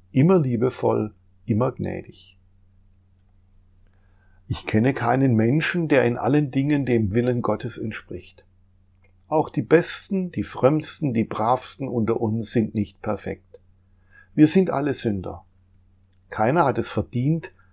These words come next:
dass ihm Gott barmherzig ist und ihm Liebe begegnet. Ich kenne aber auch keinen Menschen, den Gott fallen ließ.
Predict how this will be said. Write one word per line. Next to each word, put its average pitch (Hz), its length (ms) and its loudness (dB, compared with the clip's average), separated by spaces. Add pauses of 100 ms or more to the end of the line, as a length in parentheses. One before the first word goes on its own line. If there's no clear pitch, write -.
(180)
dass - 280 0
ihm 117 240 2
Gott 135 340 2
barmherzig 107 720 0
ist - 400 -4 (380)
und 110 200 0
ihm 123 140 2
Liebe 101 300 0
begegnet. - 640 -10 (1800)
Ich - 140 -2
kenne 135 240 2
aber 117 220 2
auch 101 180 -2
keinen 98 360 -2
Menschen, 127 420 -2
den 120 160 0
Gott 131 200 -2
fallen 185 380 -4
ließ. 92 500 -6